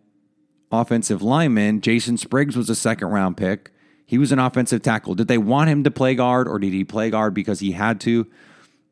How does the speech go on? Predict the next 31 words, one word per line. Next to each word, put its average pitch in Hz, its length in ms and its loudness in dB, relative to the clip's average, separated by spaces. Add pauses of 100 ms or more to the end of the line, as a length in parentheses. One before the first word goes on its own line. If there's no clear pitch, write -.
(100)
That 110 320 0
we 113 100 2
don't 107 400 0
really 92 420 2
know 85 380 -2
for 90 240 -6
sure. 98 540 2 (920)
He's 147 240 2
not 120 240 -2
a 117 60 -4
long-term 104 480 -2
option 90 340 -4
here 90 140 -4
because 85 300 -6
he's 95 120 -2
just - 220 -8
not 69 180 -8
very - 240 -10
good. 95 320 -4 (640)
This 131 180 0
is 135 140 0
what 120 200 0
they 110 120 2
do. 92 320 -2 (1300)
They 110 160 0
draft 113 320 0
offensive 107 460 -2
tackles 98 440 -4
to - 80 -14
play 98 240 -4
guard, 80 460 -4